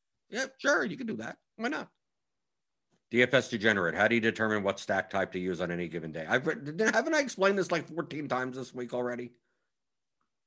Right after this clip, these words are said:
The more you keep on asking that question, the more you still have not gotten it yet. It's about lineups and not players. How do you determine which stack type? I don't determine which stack type to use. I pick lineups.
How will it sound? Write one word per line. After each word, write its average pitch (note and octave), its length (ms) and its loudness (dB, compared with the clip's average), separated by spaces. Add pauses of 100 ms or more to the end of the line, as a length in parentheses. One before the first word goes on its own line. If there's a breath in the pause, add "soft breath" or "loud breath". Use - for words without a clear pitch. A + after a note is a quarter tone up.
(720)
The A2+ 60 2
more F3 240 10
you B3 140 4
keep G3+ 220 2
on F3+ 120 10
asking E3 340 6
that D3+ 200 6
question, E3 400 4
the C3 60 4
more C3 260 6
you D3 100 2
still C#3+ 240 2
have B2 160 0
not A#2+ 280 4
gotten D3+ 300 2
it F2 100 -6
yet. - 160 -14
It's G#2+ 160 -2
about B2 300 4
lineups A2 480 0
and C#3 100 0
not C#3+ 220 0
players. - 580 -4 (1300)
How A2+ 100 8
do C#3+ 60 2
you E3 60 4
determine D#3 380 6
which D3 160 2
stack F#3 280 4
type? A#2 100 2
I C#3 80 10
don't F#3 140 6
determine G3+ 480 8
which G#2 180 -2
stack - 260 -10
type - 260 -16
to - 60 -20
use. - 380 -20 (840)
I A#2+ 140 4
pick E3+ 240 -2
lineups. F#3 1120 6